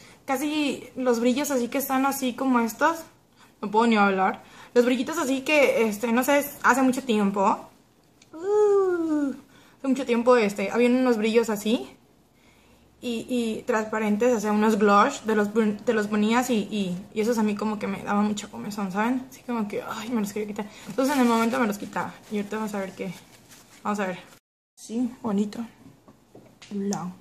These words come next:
de rojo. Qué brillo, así como está este. Pero no se puede ni hablar con esto, les digo todo. Siempre. Y ahora, de aquí abajo ya está seco.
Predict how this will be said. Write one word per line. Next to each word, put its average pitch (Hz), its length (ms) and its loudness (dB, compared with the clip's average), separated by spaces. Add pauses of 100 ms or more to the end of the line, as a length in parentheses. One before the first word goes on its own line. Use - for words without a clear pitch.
de 202 220 -6
rojo. - 600 -10 (1500)
Qué 220 140 -6
brillo, 175 600 -8
así 196 160 -4
como 208 200 2
está 185 300 -6
este. - 260 -16 (140)
Pero 202 100 -4
no 208 80 0
se 208 100 0
puede 214 160 2
ni 196 100 6
hablar 170 480 -2 (600)
con 165 220 -12
esto, - 300 -16
les - 280 -14
digo 147 200 -16 (140)
todo. - 220 -14 (1080)
Siempre. - 400 -16 (200)
Y 226 60 -4
ahora, 262 380 0 (2000)
de 254 60 -2
aquí 262 160 4
abajo 330 200 10
ya 311 140 8
está 285 220 4
seco. 202 420 0